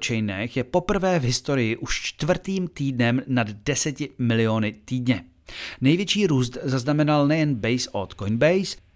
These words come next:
ale hlavně blockchain Polygon,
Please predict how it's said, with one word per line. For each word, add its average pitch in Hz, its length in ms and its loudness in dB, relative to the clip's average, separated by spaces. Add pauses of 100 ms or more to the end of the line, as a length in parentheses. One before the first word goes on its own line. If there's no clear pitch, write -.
ale 127 460 6
hlavně 143 420 2
blockchain 143 460 0 (120)
Polygon, 104 640 0